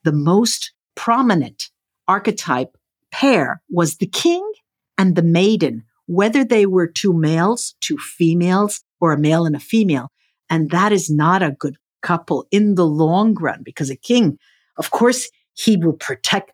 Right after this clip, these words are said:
the maiden, and the maiden needs protection. So for a while, they get,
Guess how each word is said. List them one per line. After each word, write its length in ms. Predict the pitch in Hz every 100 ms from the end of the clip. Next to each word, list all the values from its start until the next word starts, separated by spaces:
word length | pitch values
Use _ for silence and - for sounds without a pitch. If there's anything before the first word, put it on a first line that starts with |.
| _
the 80 | 123
maiden, 720 | 139 143 175 185 160 120 123 -
and 340 | 175 175 180 165 _ _ _ -
the 80 | 180
maiden 480 | 160 202 220 180 180
needs 280 | 330 -
protection. 640 | - 247 - 123 - - 123
So 320 | - 254 330
for 200 | - 370
a 80 | 381
while, 500 | 294 262 381 359 214
they 340 | 160 208 285
get, 260 | 226 226